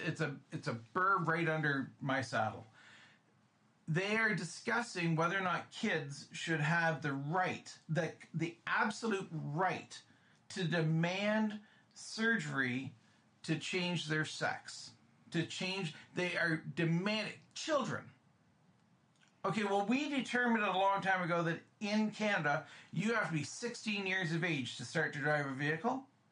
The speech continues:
because they do not have the comprehension and the responsibilities at fourteen.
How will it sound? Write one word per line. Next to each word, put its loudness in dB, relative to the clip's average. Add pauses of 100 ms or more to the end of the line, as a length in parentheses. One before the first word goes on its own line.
(480)
because 0
they 2
do -2
not 2
have 0
the -2
comprehension 0 (280)
and 2
the 4
responsibilities 0
at -2
fourteen. 2